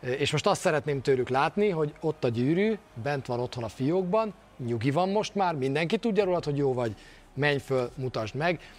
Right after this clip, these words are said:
Ez az egyik, ami miatt sokat várok tőlük, a másik pedig természetesen az állandóság. A legnagyobb győzelem szerintem a Bucks számára az Bobby Portis.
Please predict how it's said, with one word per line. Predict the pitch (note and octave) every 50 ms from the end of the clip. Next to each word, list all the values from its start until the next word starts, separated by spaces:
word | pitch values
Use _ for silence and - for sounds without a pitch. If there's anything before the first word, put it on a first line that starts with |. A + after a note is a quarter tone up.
| - -
Ez | - C3+
az | B2+ G#2+
egyik, | C3 D3 F3+ F#3+ F#3+ -
ami | F#3+ F#3
miatt | F#3 F3+ F3+ D#3+
sokat | - E3+ - E3+ D3+
várok | - D3 D3+ D3 C#3 C3
tőlük, | - - C#3+ C3 C3 -
a | C3
másik | B2+ C#3+ D3 C#3+ C3+ - C#3+ -
pedig | - - C3+ A#2+ B2+ A#2+ G#2+ - - - - -
természetesen | - C3+ B2+ A#2+ B2+ B2 A2+ C3+ B2 - A#2 A2+ B2
az | A#2+ B2
állandóság. | B2 A#2 A2+ A2+ A2+ A#2 A2+ A#2 A2+ G#2+ - B2+ A#2+ B2+ C3
A | D#3+
legnagyobb | G3 G#3+ A3 D#3+ F3 F3 E3+ C#3 D#3 C#3+ B2 A#2 A#2+ - - - - - - - - - C#3 A#2+ G#2+
győzelem | C#3 D#3+ E3+ F3+ C#3+ D#3 F3+ F3+ F#3 F#3+ F3+
szerintem | E3+ - E3 E3 E3 D#3 C#3+ D#3+ C#3+
a | C3
Bucks | B2+ C#3 C#3+ - -
számára | - - C3+ C#3 C#3+ D3+ D3+ D3+ D3+ D3+ D3 - - - - - -
az | - C#3+ C3
Bobby | A#2+ C#3+ C#3+ C3 C3
Portis. | - - B2+ A#2+ A2 - - G#2+ G2